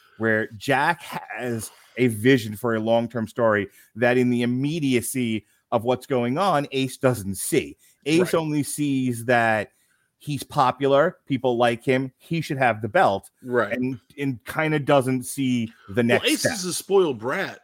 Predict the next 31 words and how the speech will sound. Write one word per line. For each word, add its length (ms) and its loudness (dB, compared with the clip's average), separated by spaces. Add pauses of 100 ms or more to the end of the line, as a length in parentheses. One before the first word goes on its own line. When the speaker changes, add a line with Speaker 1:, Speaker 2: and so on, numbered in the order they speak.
(140)
Speaker 2:
it 240 -12
feels 160 -2
Speaker 1:
Yeah, 80 -2
he's 80 -6
Speaker 2:
like. 180 -4
Speaker 1:
very 220 6
Speaker 2:
He's 100 4
a 40 -2
Speaker 1:
entitled. 440 2
Speaker 2:
spoiled, 80 -16
yeah, 200 0
very 240 -2
entitled 420 -4
little 160 -6
brother. 420 -2 (720)
And, 360 0
uh, 360 0
so 140 -6
he, 180 -4
he 260 -8
can't 300 -6
see 460 -8 (140)
the 160 -6
forest 340 -4
for 100 -12
the 100 -12
trees. 640 -4 (140)
Speaker 1:
Right. 260 -2 (260)
Speaker 2:
And 160 2
then 120 2
sometimes 760 -4